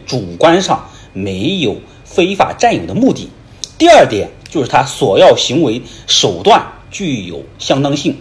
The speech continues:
第三点也是最为关键的，他主张扣车四十四天的损失三万元具有合理的权利主张基础。这三点，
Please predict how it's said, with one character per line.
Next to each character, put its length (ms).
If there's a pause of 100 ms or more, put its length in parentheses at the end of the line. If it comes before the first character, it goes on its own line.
(400)
第 180
三 300
点 160
也 80
是 100
最 220
为 140
关 260
键 240
的， 100 (380)
他 220
主 420
张 300 (320)
扣 340
车 320
四 180
十 120
四 120
天 140
的 80
损 360
失 280 (180)
三 240
万 200
元 320 (180)
具 180
有 120
合 380
理 140
的 180
权 340
利 120
主 200
张 180
基 160
础。 160 (420)
这 200
三 300
点， 200